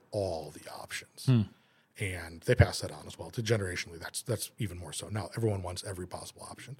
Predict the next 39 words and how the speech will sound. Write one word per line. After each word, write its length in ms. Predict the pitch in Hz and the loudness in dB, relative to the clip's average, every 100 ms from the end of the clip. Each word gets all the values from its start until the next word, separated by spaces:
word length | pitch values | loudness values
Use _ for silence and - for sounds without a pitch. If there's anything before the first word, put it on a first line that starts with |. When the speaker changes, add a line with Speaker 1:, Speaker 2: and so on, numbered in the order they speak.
| - | 6
Speaker 2:
Hmm. 140 | 113 95 - - - _ | 6 6 -4 -20 -20 _
Speaker 1:
So 500 | - 123 113 110 107 - - | 4 6 8 6 4 -4 -4
we 100 | 113 | 2
had 460 | 113 120 117 117 107 - _ _ _ _ _ | 6 8 8 6 2 -4 _ _ _ _ _
sort 220 | - 175 | 6 8
of 40 | 127 | 8
the 60 | |
premise 320 | - 135 110 | 8 8 8
in 60 | 110 | 2
mind, 320 | 98 82 90 | 0 -2 -6
like, 240 | 92 87 - - - - | -6 -6 -12 -20 -20 0
okay, 260 | 120 - - | 0 0 -6
what 160 | 101 110 | -2 -2
if 100 | - | 0
we, 200 | 107 95 - _ _ _ _ | -4 -4 -14 _ _ _ _
I 80 | - | 0
know 160 | 107 127 | 8 8
spirits 360 | - 117 110 | 10 6 6
from 120 | - 107 | 4 0
the 80 | |
bar 180 | 90 87 | 0 -4
business. 520 | - - - - - - | -6 -8 -8 -8 -12 -2
This 140 | 113 | 2
was 100 | 104 | 2
a, 60 | 92 | 0
truly 340 | - 147 117 | 6 8 8
a, 40 | 76 | 4
a 200 | - 87 | -4 -6
whiskey 340 | - - - - | -2 -2 -4 -18
bar, 120 | - - | -18 -10
you 140 | 101 107 | -2 0
know, 360 | 98 85 107 - - - - _ - | 0 -2 -6 -10 -20 -20 -20 _ -2
and 500 | 113 98 95 92 90 - - | 0 2 0 -2 -6 -10 0
had 140 | 120 | 6
no 120 | 123 | 8
interest 260 | 113 104 - | 8 4 -2
in 60 | |
doing 180 | 90 85 | -4 -6
beer. 200 | 87 76 | -8 -12